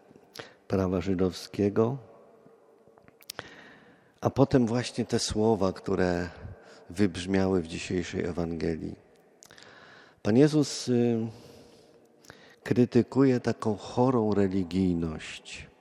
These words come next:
Chorą religijność, bo religijność może być chora.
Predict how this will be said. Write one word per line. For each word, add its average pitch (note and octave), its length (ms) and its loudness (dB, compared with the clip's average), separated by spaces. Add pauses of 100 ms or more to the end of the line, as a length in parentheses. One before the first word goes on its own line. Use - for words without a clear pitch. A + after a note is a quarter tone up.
(520)
Chorą A#2 540 4
religijność, E2+ 840 -4
bo G#2 120 2
religijność A#2+ 640 -2
może F#2+ 260 -4
być F2 220 -8
chora. E2+ 540 -6